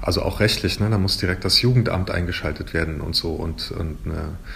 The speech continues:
eine Pflegschaft übernehmen und so. Ähm, ja, und also während die noch unterwegs waren, die,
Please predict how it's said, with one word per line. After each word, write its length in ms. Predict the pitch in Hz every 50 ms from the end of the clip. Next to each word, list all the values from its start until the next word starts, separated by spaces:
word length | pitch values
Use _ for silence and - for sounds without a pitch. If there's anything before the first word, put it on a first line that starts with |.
| - - - - -
eine 100 | - 98
Pflegschaft 600 | - - - 120 120 120 - - 90 80 - -
übernehmen 440 | 87 90 87 82 85 82 82 80 76
und 140 | - - -
so. 180 | - - - - - - - - - - - - - - - -
Ähm, 220 | - 92 92 87 - - 64 - - - - - - - - - - - -
ja, 160 | - 107 92
und 340 | - - 104 104 - - -
also 480 | - 90 104 101 101 101 98 98 98 - -
während 280 | 107 110 120 123 123
die 60 | 123
noch 120 | 110 104 95
unterwegs 600 | 107 101 98 92 87 110 151 165 - - - 123
waren, 340 | 117 113 113 113 113 113 113
die, 240 | 101 98 98 95